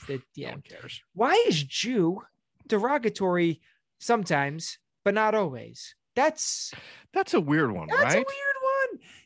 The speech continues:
Speaker 2: 'Cause you can't
Speaker 1: God,
Speaker 2: be
Speaker 1: that's a
Speaker 2: like,
Speaker 1: weird one.
Speaker 2: give, give me a, a derogatory term real quick, right off the top of your head. What's the first derogatory term you say? Go, uh, you think about? Go. Go ahead.
Speaker 1: No. <laughs>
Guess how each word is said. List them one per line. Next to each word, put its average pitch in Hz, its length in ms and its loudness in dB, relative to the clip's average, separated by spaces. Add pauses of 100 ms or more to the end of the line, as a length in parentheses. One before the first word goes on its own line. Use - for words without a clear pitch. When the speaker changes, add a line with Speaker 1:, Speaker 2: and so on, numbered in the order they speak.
Speaker 2:
'Cause 208 140 -4
you 208 60 -6
can't 247 240 0
Speaker 1:
God, 170 60 -4
Speaker 2:
be 240 80 -4
Speaker 1:
that's 240 80 -4
a - 20 0
Speaker 2:
like, 220 220 0
Speaker 1:
weird - 60 -20 (120)
one. - 100 -20 (160)
Speaker 2:
give, 285 260 -4
give 302 140 -2
me 330 140 -2
a, 285 180 2
a 262 100 0
derogatory 185 560 -2
term 147 300 -4
real 156 140 0
quick, 127 240 -12
right 180 140 0
off 170 80 -4 (140)
the 196 60 -10
top 170 120 -6
of - 40 -10
your 131 140 -6
head. 120 180 -12
What's 196 160 -4
the 220 80 -12
first 175 220 -6
derogatory 143 460 -4
term 127 200 -14
you 123 80 -16
say? 120 340 -14
Go, 170 200 -10
uh, - 20 -2
you 160 160 0
think 147 160 -6
about? 135 220 -8
Go. 95 160 -6 (280)
Go 202 100 2
ahead. 156 180 -2 (520)
Speaker 1:
No. 180 540 2
<laughs> - 40 -18